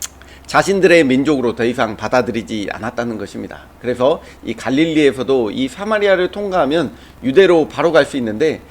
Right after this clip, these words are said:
이렇게 삥 돌아서 유대로 돌아갔다라고 그렇게 알려져 있습니다.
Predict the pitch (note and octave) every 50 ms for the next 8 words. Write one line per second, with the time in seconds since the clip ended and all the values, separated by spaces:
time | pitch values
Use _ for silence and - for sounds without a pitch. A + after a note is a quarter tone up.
0 | - - - - - E3 G3+ G3+ - G3+ F3+ - - A#3 B3 B3+ C4 C4 C4 B3+
1 | B3+ A3+ B2+ B2+ A#2+ B2 B2+ B2+ B2 A#2 A2 A2+ A2 F#2+ G2+ G2+ A#2+ A#2+ A#2 A2
2 | G#2+ G#2 F#2+ - - G2+ G#2 A#2+ A2 G#2 - - A2 G#2 G2 F#2 E2 D#2+ - -
3 | - - - C#3 D#3+ F3 F3 - - B2+ C3 - - C3+ C3+ B2 - - - -
4 | - - - G#2 A2+ A#2 A#2+ A#2 G#2+ A2+ G#2+ G2+ F#2+ F2 E2+ A2+ - - C#3 A2
5 | F#2+ - - -